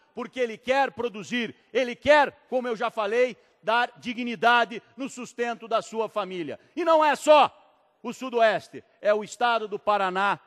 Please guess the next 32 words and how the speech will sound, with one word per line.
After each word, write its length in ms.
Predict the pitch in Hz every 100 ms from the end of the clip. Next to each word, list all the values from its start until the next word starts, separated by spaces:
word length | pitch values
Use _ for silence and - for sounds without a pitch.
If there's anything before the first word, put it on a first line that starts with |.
| _ _ _
de 140 | 233
norte 380 | 214 247 226 233
a 80 | 202
sul 380 | - 226 220 - -
e 120 | 226
de 100 | 208
leste 380 | 196 190 160 180
a 80 | 170
oeste. 440 | 147 120 - - _ _ _ _
Por 180 | 294
isso, 420 | 320 285 214 135 - _ _ _ _
mais 180 | 185 220
adiante, 380 | 220 220 208 147
deputado, 400 | 139 - 135 123
por 200 | - 302
isso 360 | 330 - 180 - _ _ _ _ _ _
que 180 | _ 269
nós 420 | 240 302 269 -
viemos 400 | 143 226 269 247
aqui 400 | 208 208 254 269 220 _ _ _
dentro 400 | 220 285 269 254
do 120 | 254
intuito 440 | 220 269 277 254
da 120 | 247
oposição 720 | 254 233 254 214 226 262 262 220 _ _ _
construtiva. 800 | 285 269 - 262 - 226 160 101 _ _ _ _
Temos 560 | 339 320 294 262 -
que 320 | - 330 311 - 147
discutir 760 | 285 - 262 - 311 311 233 _ _
um 160 | 302 254
zoneamento 920 | 151 339 339 302 294 254 311 302 285
agrícola. 580 | 226 285 240 139 87